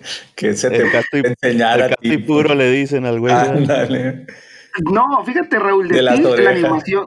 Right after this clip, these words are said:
Speaker 3: de, de ti, Raúl, la animación, y sin albur, me has logrado introducir así, este, poco a
Speaker 2: ¿Qué
Speaker 3: poco a,
Speaker 2: pasó?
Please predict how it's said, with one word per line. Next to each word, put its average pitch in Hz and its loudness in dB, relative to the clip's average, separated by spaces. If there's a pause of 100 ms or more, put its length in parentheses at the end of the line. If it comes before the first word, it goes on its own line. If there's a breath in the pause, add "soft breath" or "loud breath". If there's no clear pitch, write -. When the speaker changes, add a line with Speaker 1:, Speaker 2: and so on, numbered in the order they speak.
(500)
Speaker 3:
de, 196 -2
de 175 -4
ti, 214 -6 (120)
Raúl, 180 -2
la 226 -2
animación, 196 -4
y 165 -4
sin 143 -2
albur, 147 -2
me 160 -2
has 151 -2
logrado 160 0
introducir 147 -2
así, 151 -2
este, 139 -6
poco 131 -6
a 131 -10
Speaker 2:
¿Qué 131 -2
Speaker 3:
poco - -4
a, 160 0
Speaker 2:
pasó? - -6